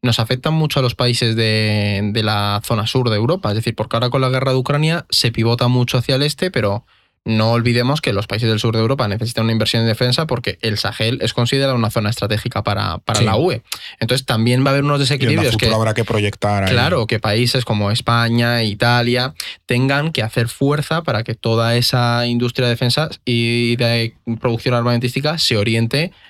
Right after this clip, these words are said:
Speaker 1: en, en una manera equilibrada dentro de la U E.
Speaker 2: Hombre, entiendo también que en este debate, eh, los países más grandes son los que tienen más, más peso. Esto es un poco obvio, pero lo explico ahora.
Speaker 1: Sí.
Speaker 2: Y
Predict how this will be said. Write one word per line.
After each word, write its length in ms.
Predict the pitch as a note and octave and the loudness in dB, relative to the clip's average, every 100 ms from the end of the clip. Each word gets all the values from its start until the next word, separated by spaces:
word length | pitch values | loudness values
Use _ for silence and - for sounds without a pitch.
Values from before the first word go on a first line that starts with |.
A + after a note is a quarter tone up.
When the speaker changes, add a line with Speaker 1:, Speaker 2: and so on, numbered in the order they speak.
| _ - | _ -12
Speaker 1:
en, 140 | C3 | -10
en 320 | - - - | -8 -8 -8
una 140 | A2+ B2 | -4 -2
manera 260 | A2+ A#2 | 0 0
equilibrada 600 | B2 D#3+ A#2+ A2 C#3 B2 | 0 0 0 0 0 0
dentro 280 | G2+ G#2 G#2 | -2 -2 -4
de 60 | G2 | -4
la 140 | G2 | -6
U 100 | F2+ | -8
E. 60 | - - - | -12 -18 -2
Speaker 2:
Hombre, 240 | D3+ B2 | 0 0
entiendo 300 | B2 C#3 E3+ | 0 0 2
también 340 | E3 D3+ D#3 | 2 0 0
que 80 | C#3+ | 0
en 60 | C#3+ | -2
este 200 | C3+ C#3 | 0 0
debate, 580 | C#3 C#3+ C#3+ C#3 C#3 C3+ A#2+ | 2 0 0 -2 -2 -6 -4
eh, 240 | G#2+ G2 F2+ | -2 0 -2
los 320 | G#2+ G2+ F#2+ | 0 0 0
países 460 | - G#2+ A2+ C#3+ C#3 | 0 0 0 0 0
más 320 | C3+ B2+ - | 0 0 -2
grandes 760 | A#2+ B2 C3 C3 B2+ C3 - - _ _ _ - | -2 0 2 2 2 0 -4 -8 _ _ _ -4
son 220 | - B2+ | 0 2
los 160 | B2+ | 2
que 160 | - A#2+ | 0 -2
tienen 300 | A#2+ A2+ A2 | 0 2 2
más, 380 | A2 A2 - - | 2 2 0 -2
más 220 | A2 G#2 | -2 -2
peso. 340 | - B2 - A#2 | 0 0 2 2
Esto 140 | - | 0
es 40 | G#2 | -2
un 120 | G2+ | -2
poco 240 | G2+ A2 | 0 0
obvio, 220 | G#2+ A2+ | 2 2
pero 360 | G#2+ F#2+ F2 F#2+ | 2 0 0 0
lo 100 | G2 | 0
explico 360 | F2+ - G#2 G#2+ | 0 0 0 2
ahora. 240 | A#2 A#2+ | 2 0
Speaker 1:
Sí. 60 | |
Speaker 2:
Y 120 | A2+ | -2